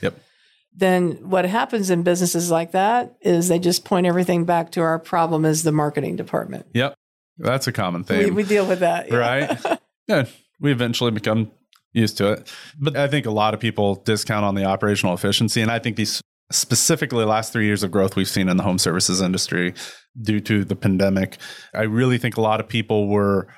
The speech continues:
Speaker 1: able to out revenue some of their operational inefficiencies.
Speaker 2: Mm-hmm.
Speaker 1: And I think what we're seeing now is those are catching up because you can't out revenue it.
Speaker 2: Right.
Speaker 1: Right.
Speaker 2: So the current state of the industry is we had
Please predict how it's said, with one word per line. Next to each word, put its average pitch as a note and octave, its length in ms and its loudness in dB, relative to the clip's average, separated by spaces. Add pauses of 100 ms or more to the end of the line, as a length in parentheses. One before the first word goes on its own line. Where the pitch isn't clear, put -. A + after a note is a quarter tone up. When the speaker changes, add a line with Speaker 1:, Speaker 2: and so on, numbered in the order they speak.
(200)
Speaker 1:
able B2 340 0
to A2+ 200 -4
out A#2+ 200 0
revenue B2 580 2
some A#2 220 -2
of G#2+ 60 0
their G#2+ 120 0
operational G#2+ 680 0
inefficiencies. D3 800 0
Speaker 2:
Mm-hmm. E3 280 -4 (240)
Speaker 1:
And A#2+ 180 0
I A#2 80 0
think A2+ 200 -4
what A#2 200 2
we're G#2+ 120 -2
seeing G#2+ 460 2
now G#2 200 2
is G2+ 80 -2
those G#2 180 0
are G2 60 0
catching G#2 400 -2
up A2 180 -2
because G#2+ 240 -2
you G2+ 80 0
can't F#2+ 220 -2
out F#2 160 0
revenue F2 360 0
it. - 140 -4 (200)
Speaker 2:
Right. D#3+ 300 0 (140)
Speaker 1:
Right. G#2 220 -2
Speaker 2:
So F#3+ 140 0
the F3+ 360 0
current F#3+ 360 -2
state F#3+ 280 0
of F3 120 -2
the F3 100 4
industry F3+ 480 2
is E3+ 400 0 (800)
we F#3 80 0
had E3+ 260 0